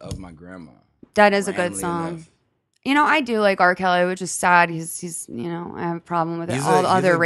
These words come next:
Speaker 2: rapists,
Speaker 1: he's a
Speaker 2: but
Speaker 1: great artist, but he's a bad person.
Speaker 2: Yeah.
Speaker 1: And, and for me, I can separate the two usually.
Speaker 2: Uh, being with a man or a woman who's crying in public? Oh, no, no. Being with a woman who's crying in public.
Speaker 1: I hate it every time. <laughs> I don't like it.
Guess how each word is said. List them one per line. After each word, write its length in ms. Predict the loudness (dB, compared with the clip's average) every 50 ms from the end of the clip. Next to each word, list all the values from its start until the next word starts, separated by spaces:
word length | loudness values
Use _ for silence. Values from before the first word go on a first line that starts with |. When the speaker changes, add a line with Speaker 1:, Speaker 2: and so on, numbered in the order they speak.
| 2 2
Speaker 2:
rapists, 220 | 2 2 0 0
Speaker 1:
he's 120 | 0 -2 -2 -2
a 20 |
Speaker 2:
but 160 | 0 0 2 2
Speaker 1:
great 220 | 2 2 0 -2
artist, 480 | -4 -4 -4 -4 -4 -4 -6 -8 -10 -10
but 120 | -10 -8 -8
he's 280 | -6 -6 -6 -6 -6
a 80 | -6 -8
bad 460 | -8 -6 -6 -4 -2 -2 -2 -4 -6
person. 560 | -8 -8 -6 -6 -6 -6 -8 -12 -16 -18 -20 _ _
Speaker 2:
Yeah. 460 | 0 4 6 6 8 6 6 4 4 2
Speaker 1:
And, 320 | 2 2 2 0 -4 -6 -6
and 180 | -6 -6 -6 -4
for 80 | -6 -6
me, 500 | -4 -2 -2 -2 -2 -2 -4 -8 -10 _ -8
I 140 | -8 -8
can 160 | -6 -8 -10 -10
separate 600 | -8 -8 -8 -10 -10 -8 -8 -6 -6 -6 -8 -10
the 60 | -16
two 320 | -14 -12 -10 -10 -8 -10
usually. 640 | -8 -8 -8 -8 -8 -8 -10 -12 -12 -12 -12 -14 -14 _ _
Speaker 2:
Uh, 360 | -2 2 2 4 4 4 2
being 420 | 0 -2 -4 -2 0 0 0 0 0
with 160 | -2 -2 -2
a 40 | -2
man 260 | -2 0 0 0 0
or 60 | -2
a 60 | 0
woman 300 | -2 -2 -2 -2 -2 -4
who's 180 | -4 -6 -8 -8
crying 280 | -6 -4 -4 -2 -2
in 80 | -4 -4
public? 380 | -4 -4 -4 -4 -6 -6 -4 4
Oh, 140 | 6 6 6
no, 160 | 6 4 0
no. 100 | 0 -2
Being 260 | -4 -4 -4 -2 -2 -2
with 120 | -4 -4
a 40 | -4
woman 280 | -2 -2 -2 -2 -4
who's 140 | -6 -8 -8
crying 200 | -8 -8 -8 -8
in 80 | -8 -10
public. 460 | -10 -10 -10 -12 -12 -14 -16 -20 _ _ _ _ _ _ _
Speaker 1:
I 180 | -6 -2 -2 -2
hate 240 | 0 0 -2 -2 -2
it 100 | 0 0
every 220 | -2 -2 -2 -6
time. 400 | -8 -8 -10 -10 -10 -8 -8 -8 -8 -10
<laughs> 120 | 0 2
I 840 | 2 2 4 4 2 4 6 4 4 4 4 0 0 2 4 4 4 4
don't 180 | 2 -2 -2 -2
like 340 | -2 -4 -4 -4 -6 -8 -10
it. 220 | -12 -12 -14 _